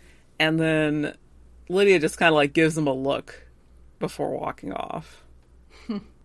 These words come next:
Speaker 1: Yeah. We can see there's trouble in paradise. We saw it with Edgar. We saw it with Lydia, you know?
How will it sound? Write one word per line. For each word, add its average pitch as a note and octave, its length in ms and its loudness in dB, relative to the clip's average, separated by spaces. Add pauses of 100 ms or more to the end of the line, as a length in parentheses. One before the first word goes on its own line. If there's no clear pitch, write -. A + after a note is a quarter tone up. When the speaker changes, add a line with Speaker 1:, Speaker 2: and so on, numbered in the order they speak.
Speaker 1:
Yeah. - 280 -18 (180)
We - 80 -14
can - 140 -18
see G#3+ 180 -6
there's F#3 220 0
trouble E3+ 340 0
in D#3 140 0
paradise. D3+ 520 -2
We F3 60 -12
saw D#3 220 -4
it D3+ 40 -2
with D#3 160 -6
Edgar. E3 380 -6
We F3 100 -6
saw D3+ 260 -2
it C3 40 -8
with D3 140 -8
Lydia, D3 500 -8 (140)
you F3+ 80 -12
know? F3+ 260 -12